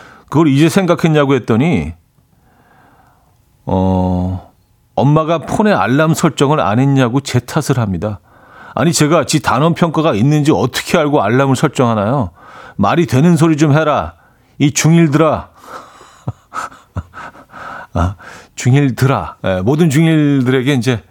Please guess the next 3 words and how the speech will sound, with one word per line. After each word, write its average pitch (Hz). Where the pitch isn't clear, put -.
예. 104
<laughs> -
그쵸? 104